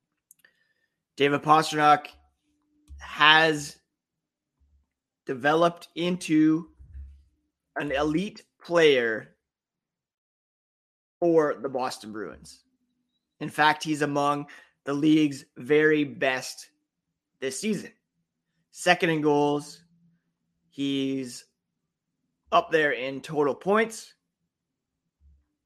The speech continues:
Third in total points, in fact, behind only Connor McDavid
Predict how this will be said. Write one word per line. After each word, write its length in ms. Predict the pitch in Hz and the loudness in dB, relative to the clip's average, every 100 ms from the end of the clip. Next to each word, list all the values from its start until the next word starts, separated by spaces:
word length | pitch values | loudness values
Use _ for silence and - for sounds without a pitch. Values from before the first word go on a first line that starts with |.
| _ _ _ _ _ _ _ _ _ _ _ _ _ _ _ _ _ _ _ _ - | _ _ _ _ _ _ _ _ _ _ _ _ _ _ _ _ _ _ _ _ -2
Third 340 | - 220 175 139 | 4 6 6 2
in 100 | 131 | -4
total 280 | 127 123 | -4 -4
points, 560 | 117 127 156 180 - - _ _ _ - | -4 -6 -6 -8 -14 -20 _ _ _ -14
in 120 | 143 | -14
fact, 500 | 120 131 160 - - _ _ _ | -4 2 2 0 -10 _ _ _
behind 400 | 131 147 156 151 | -2 2 2 2
only 260 | 147 143 147 | -2 -2 -6
Connor 340 | - 139 143 | -2 -2 0
McDavid 680 | 139 - 127 120 123 143 | -6 -6 -6 -4 -6 -8